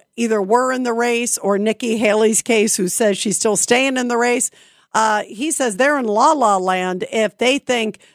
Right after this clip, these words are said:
that they're gonna get, you know, uh, a soft pass by the <laughs> Democrats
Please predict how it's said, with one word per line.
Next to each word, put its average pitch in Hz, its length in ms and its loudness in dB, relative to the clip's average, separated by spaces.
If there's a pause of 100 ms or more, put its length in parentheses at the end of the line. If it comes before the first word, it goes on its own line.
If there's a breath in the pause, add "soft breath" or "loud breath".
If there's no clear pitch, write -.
(140 soft breath)
that 226 200 2
they're 247 220 2
gonna 226 240 -2
get, 202 400 0
you 214 140 2
know, 180 340 2
uh, 180 560 0 (140)
a 190 280 2
soft 233 400 2
pass 233 520 -2 (320 soft breath)
by 226 220 2
the 220 140 -4
<laughs> 254 140 0
Democrats 247 680 -2